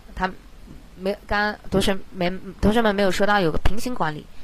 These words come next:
它有一个成分就是我们个体的一个管理，对吧？啊，那还有看到我们这个情感沟通法呢，那这个很容易理解，就是我们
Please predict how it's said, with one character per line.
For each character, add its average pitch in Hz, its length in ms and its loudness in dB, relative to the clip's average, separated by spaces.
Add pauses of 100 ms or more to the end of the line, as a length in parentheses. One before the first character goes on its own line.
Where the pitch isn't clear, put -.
(120)
它 285 140 2
有 233 200 6
一 165 120 -2
个 226 120 2
成 160 220 -2
分 180 140 -2
就 170 100 2
是 175 100 4
我 151 60 2
们 139 200 -6
个 262 200 0
体 - 140 -8
的 151 80 -10
一 139 100 -10
个 151 60 -10
管 139 220 -8
理， 147 120 -12
对 151 80 -8
吧？ 139 140 -12 (800)
啊， 156 140 -14 (400)
那 285 120 6
还 262 120 6
有 185 80 4
看 220 160 0
到 220 140 6
我 175 60 4
们 160 120 -2
这 185 100 0
个 180 140 0
情 190 300 -2
感 220 200 2
沟 185 140 6
通 180 180 8
法 147 220 -2
呢， 147 200 -4 (380)
那 208 100 -4
这 196 140 -2
个 196 80 2
很 170 80 2
容 151 100 -2
易 165 40 -4
理 156 180 -6
解， 139 220 -8
就 208 140 0
是 202 100 2
我 170 100 4
们 151 180 -4